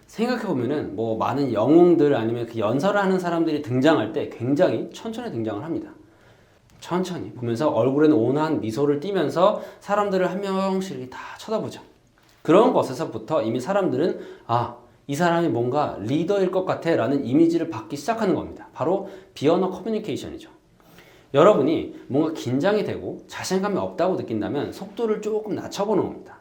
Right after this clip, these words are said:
행동의 속도. 강의를 하러 들어갈 때 속-, 심호흡을 이렇게 심호흡을 하면서 천천히 입장을 해보는 거예요. 어, 뭐 그렇다고 해서 모든 행동을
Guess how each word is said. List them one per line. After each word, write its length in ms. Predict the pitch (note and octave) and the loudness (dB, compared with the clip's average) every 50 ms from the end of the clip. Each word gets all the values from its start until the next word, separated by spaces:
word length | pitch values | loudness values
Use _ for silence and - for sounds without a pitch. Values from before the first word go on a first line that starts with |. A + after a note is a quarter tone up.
| _ - | _ -10
행동의 340 | - A3 A#3 G#3 F3 C3+ - | -8 -6 -4 -2 -2 -2 -4
속도. 480 | - F#3 - - F3 B2 - - - - - - - - _ _ | -6 -8 -4 -4 -4 -4 -4 -6 -12 -18 -20 -20 -20 -20 _ _
강의를 480 | - - A#2+ A#2+ C3 D#3 F3 F#3 F3+ F3 E3 | -12 -6 -2 2 4 6 6 6 6 4 2
하러 160 | - - - | 2 0 -2
들어갈 400 | - B2 C3 B2 A#2+ G#2+ - - | 0 0 2 2 2 0 -2 -2
때 320 | D#3+ D#3+ - - - - - - - - | -2 -2 -2 -2 -6 -12 -16 -20 -20 -20
속-, 220 | _ - - - - | _ -20 -20 -18 -16
심호흡을 460 | - - A3 A3+ A3 A3 F#3+ E3 C3+ | -10 -4 0 2 4 4 4 2 0
이렇게 260 | - - G2+ F#2 - - - - - - _ _ _ _ _ _ _ _ _ _ _ _ _ _ _ _ | -2 -6 -10 -12 -14 -18 -20 -20 -20 -20 _ _ _ _ _ _ _ _ _ _ _ _ _ _ _ _
심호흡을 560 | - - - - G#3 G#3 G3+ F#3 E3+ D3+ D#3 | -20 -14 -8 -4 0 2 4 4 4 2 2
하면서 500 | F3 F3 D3 B2+ - E3 F3+ G3 F#3+ F#3 - | 0 0 -2 0 0 0 0 0 0 -4 -8
천천히 580 | - - - - G#3+ A#3 A3+ A3 A3 A3 F#3 | -12 -12 -10 -10 -8 -8 -6 -4 0 0 0
입장을 280 | B2 - - A#2 A2+ A2 | 0 0 -4 -4 -4 -4
해보는 300 | D3+ E3 E3 B2+ - D#2 | -4 -2 -2 -4 -4 -6
거예요. 160 | - - - - - _ _ | -10 -14 -18 -20 -20 _ _
어, 100 | - A#2+ | -12 -8
뭐 240 | A2+ A#2 B2 B2 B2 | -4 -2 -2 -2 2
그렇다고 460 | - C3 E3+ F3+ F3+ F3+ F3 E3 E3 | 4 6 6 6 4 4 2 4 2
해서 180 | - D#3+ E3 D#3 | 2 2 -2 -2
모든 400 | A2 G#2+ A#2 C#3 E3 E3 G#3+ G3+ | -2 0 2 4 4 6 4 4
행동을 500 | F3+ G#3 A3 G#3 F#3 E3+ - - - | 4 2 4 4 4 2 2 0 -4